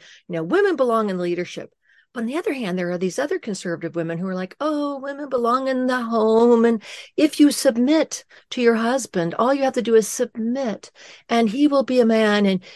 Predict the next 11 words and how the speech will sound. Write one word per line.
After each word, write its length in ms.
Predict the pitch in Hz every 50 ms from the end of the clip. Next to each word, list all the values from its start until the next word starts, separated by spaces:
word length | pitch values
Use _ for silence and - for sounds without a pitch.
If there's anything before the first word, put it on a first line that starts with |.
| - _
you 240 | 226 254 269 269 262
will 200 | 247 254 247 233
be 160 | 233 233 214
happier, 500 | 214 226 220 220 - 220 214 214 208 208
and 100 | 202 202
your 100 | 202 208
children 380 | 202 - 247 226 226 220 214
will 80 | 208 196
be 160 | 190 208 202
perfect." 460 | 208 - 240 226 214 - - - - - - - - - -
So 380 | - - - 254 226 208 202